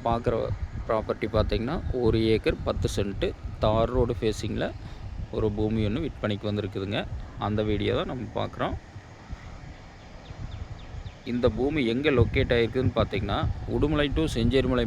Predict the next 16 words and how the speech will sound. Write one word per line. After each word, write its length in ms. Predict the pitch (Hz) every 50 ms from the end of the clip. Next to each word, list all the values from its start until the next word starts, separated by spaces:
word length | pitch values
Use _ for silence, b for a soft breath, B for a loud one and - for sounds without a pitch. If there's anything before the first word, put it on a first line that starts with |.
| 110 110
மெயின் 200 | 113 117 113 117
ரோட்லேருந்து 560 | 120 87 - 110 104 104 101 104 110 147 - - - - B B B B B B B B B - - 120
ஒரு 120 | 127 120 110 107
அரை 140 | 113 113 104 -
கிலோமீட்டரில் 580 | 127 117 110 110 110 104 95 - - 123 175 226 - - - - - - - - - - - 120
தார் 260 | 117 120 127 131 131 131
ரோடு 160 | 127 120 - -
ஃபேஸ், 220 | 123 151 - - 143 110
பஸ் 180 | 107 104 - 131 127
ரோடு 180 | 123 120 113 -
ஃபேஸிங்கில் 480 | - - 101 - - 104 101 110 147 202 - - - - - -
பெதப்பம்பட்டி 580 | 127 113 139 151 - 175 156 147 131 135 143 135 123
ஏரியாவில் 340 | 117 113 110 110 123 - - -
லொக்கேட் 300 | - - 113 110 - 113
ஆயிருக்குதுங்க. 460 | 107 107 98 - 110 104 104 107 110 - - - - - - - - - - - - - - - - - - - - - - - - - - - - - - - - - - - - - - - - - - - - - - - - 117
இதுல 160 | 117 113 113